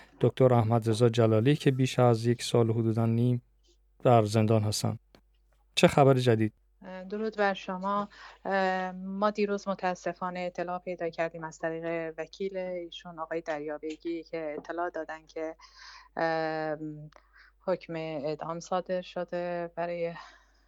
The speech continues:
Speaker 2: دکتر جلالی و متاسفانه از دیروز ما خودمونم تو بحت کامل به سر میبریم.
Speaker 1: یادم در اوایل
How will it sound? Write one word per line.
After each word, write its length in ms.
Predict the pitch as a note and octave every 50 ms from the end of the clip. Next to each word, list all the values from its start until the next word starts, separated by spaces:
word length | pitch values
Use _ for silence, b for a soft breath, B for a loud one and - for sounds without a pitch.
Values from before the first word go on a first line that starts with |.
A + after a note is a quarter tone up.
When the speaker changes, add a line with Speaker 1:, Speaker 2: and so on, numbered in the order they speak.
| B B B B B E3 E3 E3 E3
Speaker 2:
دکتر 280 | E3 E3 - - E3+ E3
جلالی 520 | D#3+ - D#3+ D#3+ E3 E3 E3 E3 E3+ E3+
و 180 | E3+ E3+ E3+ F3+ - B B B B B B B B B B B B B B B B F3 F3 E3+
متاسفانه 920 | E3+ E3+ E3 - F#3+ F3+ F#3 - F#3 F#3 - F#3 F#3 F#3 F#3 F#3 F3+ - - -
از 280 | F3+ F3 F3 E3+ E3+ E3+ E3 E3 E3 E3 D#3+ E3 D#3+ -
دیروز 440 | F3+ F3 E3+ E3+ F3 E3+ - -
ما 140 | E3+ F3 F3
خودمونم 560 | E3+ _ - F3 F3 E3+ E3+ E3+ E3 E3 E3
تو 180 | E3 - - D#3+
بحت 320 | D#3+ E3 E3 E3 - -
کامل 420 | E3+ E3 _ E3 D#3 D3+ D#3+ D3+ D3+
به 100 | D3 C#3+
سر 220 | - - D3+ D3 C#3+
میبریم. 520 | C#3+ D3 C#3+ - D3 D3 C#3+ D3+ D3+ D3 _ _ b b b b b b b b _ _ _ _ _ _ _ _ _ _ _ _ _ - - _ - - _ -
Speaker 1:
یادم 340 | C3+ D3 F3+ - A3 F#3 D#3+
در 120 | C#3+ C3+
اوایل 580 | B2+ B2 A2+ A#2 A#2 A2+ A2+ A#2 A#2+ B2 B2